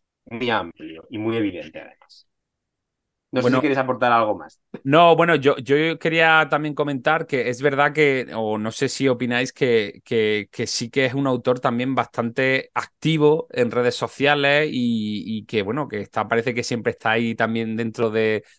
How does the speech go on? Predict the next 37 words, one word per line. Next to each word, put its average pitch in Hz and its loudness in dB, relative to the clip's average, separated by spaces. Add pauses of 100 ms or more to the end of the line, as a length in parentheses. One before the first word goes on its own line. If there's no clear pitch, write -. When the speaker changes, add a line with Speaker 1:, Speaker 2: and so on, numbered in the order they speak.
(140)
Speaker 2:
de 113 4
la 113 2
polémica, 120 0
¿no? 110 -8
O - -8
sea, 107 0
creo 107 -4
que 113 -4
ese 120 0
es 117 4
otro, 117 2 (260)
otro 117 2
elemento 123 2
identificador 120 0
de, 107 0 (240)
de 110 0
Pérez 120 2
Reverte, 123 0
¿no? 123 -2
De, 110 -2
pues, - -8
Speaker 1:
Sí. 156 -2
Speaker 2:
sus - -4
comentarios, 135 4
Speaker 1:
Sí. - -8
Speaker 2:
su, 120 -4
su 127 0
artículos, 139 4
su, 127 -2
o 123 -4 (200)
sea, 107 2 (200)
muy 170 4
Speaker 1:
Sí. - 6
Speaker 2:
activo 117 -2
en 107 -4
ese 117 -6
sentido. 98 -6